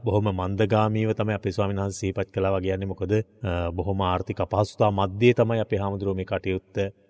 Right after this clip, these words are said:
සිදු කරමින් පවතින්නේ. ඒ, අ, අසීරු අවස්ථාවක වුණත් තමන්ට පුළුවන්, අ, සුළු මුදලකින් හරි මේකට දායක වෙනවා නම් ඒ සුළු මුදල බොහෝ දෙනෙක් එකතු වුණාට පස්සේ මහ විශාල මුදලක් බවට පත් වෙලා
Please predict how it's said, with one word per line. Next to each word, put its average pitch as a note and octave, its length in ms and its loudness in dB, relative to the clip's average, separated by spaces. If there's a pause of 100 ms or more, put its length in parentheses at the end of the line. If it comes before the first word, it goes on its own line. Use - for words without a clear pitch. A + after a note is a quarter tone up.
සිදු G#2+ 240 2
කරමින් A2+ 360 4
පවතින්නේ. A#2 540 0 (200)
ඒ, F#2+ 200 -2 (200)
අ, F2+ 100 -6 (300)
අසීරු B2 420 4
අවස්ථාවක C3 680 2
වුණත් B2+ 340 -2 (140)
තමන්ට A#2 400 -2
පුළුවන්, B2 380 0 (160)
අ, G2+ 220 -4
සුළු B2 280 2
මුදලකින් B2+ 460 2
හරි B2 140 0
මේකට A#2+ 340 -2
දායක G2 420 2
වෙනවා A#2+ 280 0
නම් A#2 180 -4 (240)
ඒ G#2 80 0
සුළු G#2+ 240 -2
මුදල A2 280 0
බොහෝ G#2+ 280 2
දෙනෙක් A2 240 -2
එකතු G#2+ 160 -4
වුණාට G2+ 260 -6
පස්සේ G#2+ 240 -4
මහ G2+ 160 -4
විශාල G2 360 -2
මුදලක් F#2 340 -2
බවට F#2 280 -2
පත් - 280 -6
වෙලා A2+ 260 2